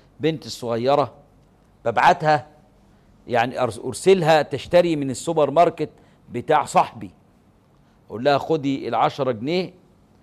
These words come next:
وهاتي علبة تونة". فتروح مديها الراجل وتقول له: "بابا بيقول لك هات التونة". فالراجل يقوم واخد ال-، التونة ومديها لها.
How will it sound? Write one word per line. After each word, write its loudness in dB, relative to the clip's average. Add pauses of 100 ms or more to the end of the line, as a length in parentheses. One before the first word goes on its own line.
(220)
وهاتي 4 (440)
علبة 2 (100)
تونة". -2 (1200)
فتروح 0
مديها 4
الراجل 4
وتقول -4
له: 2
"بابا 6
بيقول -2
لك -4
هات -4
التونة". -8 (2250)
فالراجل -2
يقوم -2
واخد 0
ال-، -8
التونة -6
ومديها 0
لها. -8